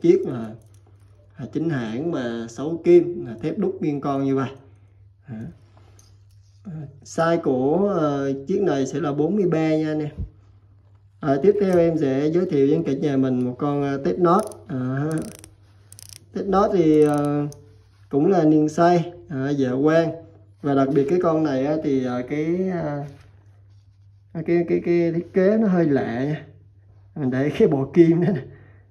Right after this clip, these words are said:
Cái cây kim giờ, kim dây và kim phúc,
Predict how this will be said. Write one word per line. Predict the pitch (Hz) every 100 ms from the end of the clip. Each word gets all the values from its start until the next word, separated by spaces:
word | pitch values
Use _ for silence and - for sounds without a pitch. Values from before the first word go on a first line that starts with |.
| - _ _ -
Cái | -
cây | 165 156
kim | 156 156
giờ, | 147 143 135 123 127
kim | 151
dây | 151 156 156 147 135 - -
và | 135 120
kim | 120 147 147
phúc, | 143 214 - -